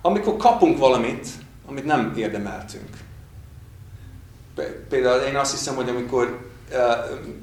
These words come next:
Melinda igent mondott nekem, én kaptam egy ajándékot, amit nem érdemeltem.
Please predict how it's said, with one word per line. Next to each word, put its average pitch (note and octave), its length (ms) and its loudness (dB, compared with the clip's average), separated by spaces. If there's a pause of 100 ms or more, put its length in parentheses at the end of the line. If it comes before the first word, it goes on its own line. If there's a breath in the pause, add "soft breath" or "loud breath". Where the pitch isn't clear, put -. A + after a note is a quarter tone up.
(360)
Melinda D3+ 320 2
igent C3 500 0
mondott A2 320 0
nekem, A#2 360 -2
én A#2+ 180 -4
kaptam C3+ 340 0
egy A2 200 -2
ajándékot, A2+ 560 0
amit A#2 200 -4
nem B2 200 4
érdemeltem. G2+ 1080 -6